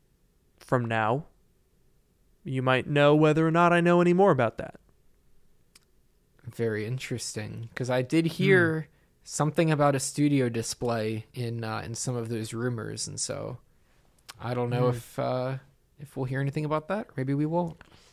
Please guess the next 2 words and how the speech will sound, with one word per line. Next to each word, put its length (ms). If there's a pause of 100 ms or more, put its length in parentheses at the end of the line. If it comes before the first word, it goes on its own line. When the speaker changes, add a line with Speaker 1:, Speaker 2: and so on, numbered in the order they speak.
(640)
Speaker 1:
Curious. 720 (1500)
Curious. 1600